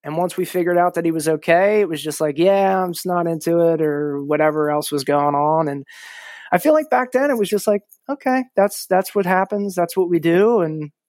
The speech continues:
we just keep moving forward. And I, I never felt any, like,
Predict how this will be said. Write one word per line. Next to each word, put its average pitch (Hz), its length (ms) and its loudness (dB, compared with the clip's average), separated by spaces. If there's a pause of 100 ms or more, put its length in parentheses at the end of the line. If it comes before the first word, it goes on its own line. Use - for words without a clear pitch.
we 147 100 -4
just 151 240 0
keep 151 220 -2
moving 160 280 0
forward. 190 560 2
And 143 200 -8 (420)
I, 196 180 0
I 220 100 2
never 285 260 2
felt 240 360 0
any, 208 220 4
like, 175 240 0